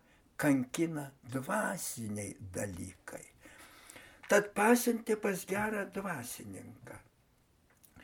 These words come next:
Pasirodo, verslininkas buvo supančiotas nuodėmių,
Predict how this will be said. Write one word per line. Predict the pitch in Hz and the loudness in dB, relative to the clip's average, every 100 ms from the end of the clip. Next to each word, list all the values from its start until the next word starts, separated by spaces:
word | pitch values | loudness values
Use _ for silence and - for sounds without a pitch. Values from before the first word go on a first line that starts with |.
| - - - _ _ _ | -20 -20 -20 _ _ _
Pasirodo, | 190 190 202 214 254 247 | 4 6 8 10 10 10
verslininkas | 214 208 208 - 196 185 180 170 | 8 4 2 -2 -4 0 4 4
buvo | 151 175 165 | 4 4 4
supančiotas | - 151 151 151 160 156 - 147 139 120 - | 4 2 2 2 2 0 -4 -4 -6 -6 -2
nuodėmių, | 120 160 165 156 113 95 95 - | -2 0 -2 -4 -6 -8 -10 -18